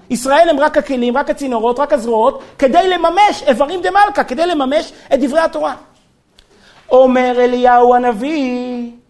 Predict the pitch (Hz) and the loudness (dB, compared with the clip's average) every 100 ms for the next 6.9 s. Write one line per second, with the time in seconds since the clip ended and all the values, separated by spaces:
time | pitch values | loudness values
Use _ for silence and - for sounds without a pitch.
0 | _ _ _ - 202 240 233 240 254 247 | _ _ _ -4 0 2 4 4 2 0
1 | 285 359 285 240 240 240 240 240 233 - | 0 0 0 -4 -4 -6 -6 -8 -12 -20
2 | - 233 233 240 240 240 233 240 202 151 | -14 -12 -8 -4 -2 -2 -4 -6 -6 -10
3 | 143 156 151 156 165 _ _ _ _ _ | -12 -14 -16 -20 -20 _ _ _ _ _
4 | _ _ - 226 254 277 370 392 381 349 | _ _ -6 -2 2 2 2 2 4 4
5 | 349 - 262 247 247 226 233 226 277 233 | 2 0 -2 -2 -2 -2 -2 -4 -4 -6
6 | 240 208 247 208 208 196 190 165 | -10 -8 -10 -10 -10 -10 -12 -16